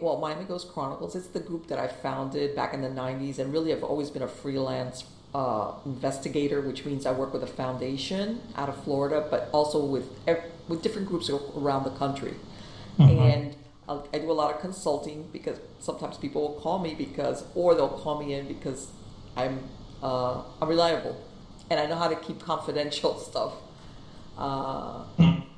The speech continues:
Speaker 2: good.
Speaker 1: and, um, you know, I, then now after, I've started writing a couple of books a couple of years ago,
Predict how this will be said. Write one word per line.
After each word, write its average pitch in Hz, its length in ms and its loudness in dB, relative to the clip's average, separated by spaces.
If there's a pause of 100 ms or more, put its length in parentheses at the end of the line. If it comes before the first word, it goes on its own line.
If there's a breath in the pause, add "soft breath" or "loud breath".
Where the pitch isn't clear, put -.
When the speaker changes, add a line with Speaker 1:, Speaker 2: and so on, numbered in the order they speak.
(140)
Speaker 2:
good. 165 140 8
Speaker 1:
and, - 380 8
um, 139 440 0 (240)
you 165 100 -8
know, 127 100 -6
I, - 300 -4 (1000 loud breath)
then 156 360 0
now 165 320 2
after, 175 320 -2
I've 160 100 2
started 185 360 0
writing 156 260 -2
a 143 40 -4
couple 151 280 -4
of 147 100 -4
books - 300 -6
a - 80 -6
couple - 300 -6
of 131 80 -2
years 143 340 -4
ago, 208 460 -4